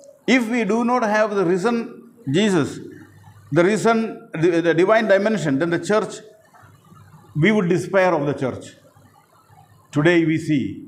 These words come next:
so many, or today the situation is much different from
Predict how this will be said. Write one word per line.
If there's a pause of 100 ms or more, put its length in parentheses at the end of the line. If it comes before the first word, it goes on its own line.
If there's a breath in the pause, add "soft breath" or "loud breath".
(240)
so
many,
or (600)
today
the
situation
is
much
different (180 loud breath)
from